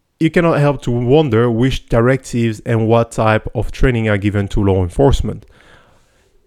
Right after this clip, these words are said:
It seems to me that the focus is, of the arrest is based on bringing in numbers in order to, uh, to match monthly targets,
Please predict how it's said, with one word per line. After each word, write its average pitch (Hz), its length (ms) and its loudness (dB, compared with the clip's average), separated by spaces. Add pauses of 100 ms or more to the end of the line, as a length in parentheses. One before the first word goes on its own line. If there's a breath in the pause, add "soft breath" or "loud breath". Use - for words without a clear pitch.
(100)
It 131 140 -4
seems 143 320 -6
to 131 120 -6
me 131 200 -2
that 117 320 0
the 110 80 -2
focus 117 640 0 (100)
is, 113 720 0
of 107 160 -8
the 113 100 4
arrest 117 320 4
is 107 100 -6
based 107 460 -2
on 104 160 -6
bringing 107 300 0
in 101 80 -2
numbers 131 500 2
in 110 160 -4
order 104 240 0
to, 101 340 0
uh, 98 240 2
to - 140 -10
match 107 320 0
monthly 107 380 -4
targets, 120 540 0